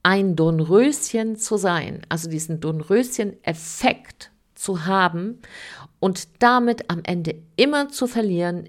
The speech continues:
immer in der dritten Reihe oder fünften oder achten hängen zu bleiben,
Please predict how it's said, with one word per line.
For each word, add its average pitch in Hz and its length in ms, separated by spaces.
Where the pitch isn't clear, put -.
immer 240 320
in 208 100
der 202 100
dritten 190 280
Reihe 165 460
oder 151 160
fünften - 420
oder 170 140
achten - 340
hängen 160 360
zu - 160
bleiben, - 480